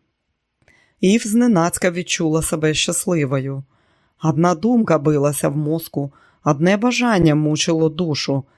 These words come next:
заволодіти цією людиною, належати їй. «Чому ви спізнилися на вечерю?» «Хочете правду?» «Звичайно. Це дуже особисте». Ів мовчки чекала.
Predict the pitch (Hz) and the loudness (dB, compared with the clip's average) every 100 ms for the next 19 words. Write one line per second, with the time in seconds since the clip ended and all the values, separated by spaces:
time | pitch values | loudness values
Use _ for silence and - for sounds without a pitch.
0 | _ _ _ - 139 151 170 180 175 226 | _ _ _ -4 0 2 2 0 -2 -4
1 | 240 156 - 156 143 143 139 143 151 143 | 0 0 0 0 0 0 -2 -2 -4 -4
2 | 143 135 139 139 139 _ _ _ 156 156 | -4 -2 -4 -6 -10 _ _ _ 0 2
3 | 170 220 180 151 - 147 151 147 139 - | 4 2 0 -2 -2 -2 -2 -4 -8 -16
4 | _ _ _ _ _ _ _ _ _ - | _ _ _ _ _ _ _ _ _ 0
5 | 170 175 226 247 - 269 269 269 247 240 | 2 4 2 -2 -2 -2 0 0 0 -2
6 | 262 240 226 233 - 175 143 135 139 _ | 0 -2 -2 -4 -2 0 0 -4 -10 _
7 | _ _ _ _ - 202 - 302 185 - | _ _ _ _ -4 -2 0 -2 -2 0
8 | 165 147 147 202 226 _ _ - 151 214 | 0 0 -2 -4 -4 _ _ -10 -4 -2
9 | 240 165 139 139 143 143 _ _ _ _ | -2 0 0 -2 -6 -10 _ _ _ _
10 | _ _ _ - 202 208 185 208 202 196 | _ _ _ -2 0 0 0 0 -2 -2
11 | 208 170 139 - - 151 139 _ _ _ | -4 0 -2 -2 -6 -6 -6 _ _ _
12 | _ _ _ _ _ _ _ _ _ _ | _ _ _ _ _ _ _ _ _ _
13 | _ _ _ _ 180 160 180 151 143 - | _ _ _ _ 2 2 4 2 2 -2
14 | 151 143 160 - 170 143 143 | -2 -2 -2 0 0 0 -2